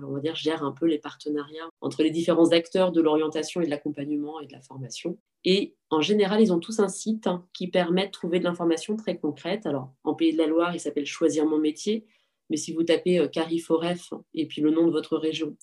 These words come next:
vous tomberez sur le bon site. Et dessus, vous allez en général avoir une mine d'or parce que vous allez avoir des agendas d'actualité qu'il y a dans votre région.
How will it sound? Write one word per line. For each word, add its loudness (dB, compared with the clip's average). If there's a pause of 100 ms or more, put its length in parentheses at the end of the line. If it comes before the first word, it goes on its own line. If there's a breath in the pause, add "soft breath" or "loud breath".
(120)
vous -4
tomberez 4
sur -4
le -2
bon 0
site. -6 (300)
Et 4
dessus, 0
vous 0
allez 8
en 4
général 2
avoir 0
une 2
mine 0
d'or 0
parce -14
que -20
vous -8
allez 0
avoir -4
des -4
agendas 0
d'actualité 0
qu'il -6
y 0
a -4
dans 0
votre -6
région. -2